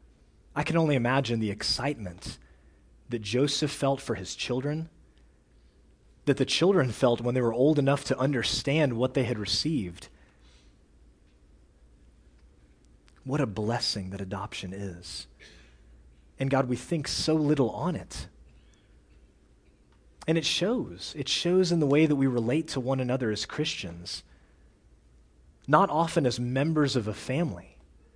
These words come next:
who are called to love and serve one another, but often as free agents that don't have really anything to do with one another.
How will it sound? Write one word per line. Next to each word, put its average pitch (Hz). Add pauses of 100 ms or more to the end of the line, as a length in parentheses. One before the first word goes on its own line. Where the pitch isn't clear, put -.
(280)
who 160
are 139
called 147
to -
love 127
and 107
serve 120
one 110
another, 90 (2250)
but 139
often 170
as 127
free 165
agents 123
that 113
don't 131
have 135
really 147
anything 151
to 135
do 123
with 127
one 90
another. 87